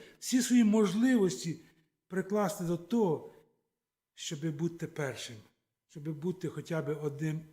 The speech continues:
із трьох перших, щоб отримати нагороду. І Павло пише, що «я біжу, я спішу, тому що в мене є мета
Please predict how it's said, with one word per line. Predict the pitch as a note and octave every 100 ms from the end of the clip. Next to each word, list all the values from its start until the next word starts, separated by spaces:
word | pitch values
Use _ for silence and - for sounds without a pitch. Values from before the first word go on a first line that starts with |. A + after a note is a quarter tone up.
| _ -
із | D#3 -
трьох | - D#3 - -
перших, | E3+ E3 - D3+
щоб | - C3+
отримати | C3+ C#3+ D3 C#3 C3+ C3 _ _ _ C3+
нагороду. | B2+ B2+ B2+ G#2+ - _ _ _ _ _ _ _ _ _ _ _ _ _ _ _ _
І | D3
Павло | C3+ C#3 F#3 F3+
пише, | D#3+ D3 C#3
що | A#2
«я | D#3+ D3+ - - - -
біжу, | C#3+ E3+ D3+ G#3 F#3+
я | D#3+ D#3+
спішу, | - - E3+ - - G#3+ D#3+ - _ _ _ _ _ _
тому | D#3 D#3+
що | - D#3+
в |
мене | D#3 G3+ G3+
є | G3
мета | F#3 F3+ E3+ B2+ G#2+